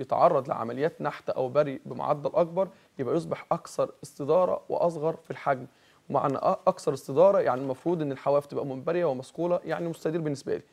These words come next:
طبعًا هبص على الأشكال هلاقي الشكل بي هو اللي يتناسب مع الكلام اللي إحنا بنقوله ده، لأن في الشكل بي الحبيبات كلها منبرية مستديرة، وهتلاقي الأسطح بتاعتها مثقولة بالنسبة لنا.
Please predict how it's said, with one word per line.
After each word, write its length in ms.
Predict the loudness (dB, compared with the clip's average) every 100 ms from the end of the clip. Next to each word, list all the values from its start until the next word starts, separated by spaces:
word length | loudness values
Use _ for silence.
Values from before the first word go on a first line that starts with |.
| _ _ _ 0
طبعًا 260 | 6 8
هبص 200 | 8 6
على 80 | 4
الأشكال 440 | 4 4 4 4
هلاقي 300 | 4 4 4
الشكل 540 | 2 -2 -2 -4 -2 -4 -4
بي 320 | -4 -2 0
هو 140 | 4
اللي 120 | 4 4
يتناسب 420 | 0 -4 -2 -4
مع 120 | -4
الكلام 240 | -6 -4 -4
اللي 60 |
إحنا 100 | -4
بنقوله 220 | -4 -4 -2
ده، 160 | -4 -6 _ _ -6
لأن 120 | -4
في 60 | -2
الشكل 300 | -2 0 0
بي 60 |
الحبيبات 360 | 0 2 0 0
كلها 300 | 0 0 0
منبرية 480 | -2 0 2 2 -2 _ -12
مستديرة، 520 | -8 -4 0 0 0 -4 _ -4
وهتلاقي 300 | 0 2 2
الأسطح 240 | 0 -2
بتاعتها 320 | -4 -2 -4 -4
مثقولة 360 | -8 0 0
بالنسبة 300 | 0 -4
لنا. 80 | -10